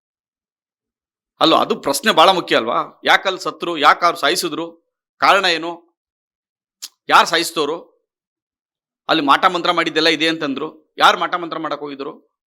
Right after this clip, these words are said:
ಇದ್ರ ಹಿನ್ನೆಲೆ ಗೊತ್ತಾಗ್ಬೇಕಲ್ವಾ? ಮಾಹಿತಿ ಗೊತ್ತಾಗ್ಬೇಕಲ್ವಾ? ಯಾರು ಮಾಡಿದಾರೆ? ಆ ಸಾವುಗಳಿಗೆ ಕಾರಣ ಏನು?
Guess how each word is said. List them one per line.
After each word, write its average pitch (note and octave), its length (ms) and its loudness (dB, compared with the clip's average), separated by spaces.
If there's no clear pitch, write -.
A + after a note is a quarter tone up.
ಇದ್ರ F3 120 -10
ಹಿನ್ನೆಲೆ F#3+ 280 2
ಗೊತ್ತಾಗ್ಬೇಕಲ್ವಾ? D#3+ 640 -2
ಮಾಹಿತಿ E3+ 420 -2
ಗೊತ್ತಾಗ್ಬೇಕಲ್ವಾ? D#3 840 -6
ಯಾರು D#3 340 6
ಮಾಡಿದಾರೆ? D#3+ 760 -2
ಆ D3 280 6
ಸಾವುಗಳಿಗೆ E3 640 0
ಕಾರಣ F3 300 2
ಏನು? D#3+ 560 -8